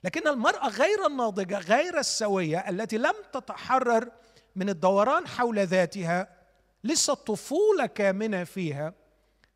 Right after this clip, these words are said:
هي تفكر في احتياجاتها ورغباتها أكثر مما تفكر ماذا تصنع لخير هذا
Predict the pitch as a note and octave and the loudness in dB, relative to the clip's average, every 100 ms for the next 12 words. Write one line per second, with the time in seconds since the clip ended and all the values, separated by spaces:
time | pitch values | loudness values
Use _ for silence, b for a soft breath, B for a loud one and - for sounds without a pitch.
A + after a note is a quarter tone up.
0 | _ C#4+ D4 D4+ - E4 - C#4+ - C4+ | _ -2 -2 -2 -8 -8 -8 -12 -10 -12
1 | B3+ - - A#3+ A3 A#3 C4+ - A3+ A3+ | -12 -14 -12 -10 -8 -8 -8 -8 -6 -4
2 | F#3+ F#3 F#3+ A#3 A#3 G#3+ A3 G#3+ _ _ | -4 -4 -4 -6 -8 -6 -4 -6 _ _
3 | _ _ _ _ _ _ _ _ _ - | _ _ _ _ _ _ _ _ _ -6
4 | C#4+ - B3 G#3 A#3 A3+ G#3+ F3+ - G3+ | -6 -4 -6 -4 -2 -4 -6 -8 -6 -6
5 | G3 D#3 G3+ G#3 F3+ G#3 - F#3 D#3 D#3 | -8 -4 -2 -2 -6 -6 -6 -4 -2 -2
6 | - F3 D#3 D3 D#3+ D3+ D#3 | 0 2 2 2 2 2 2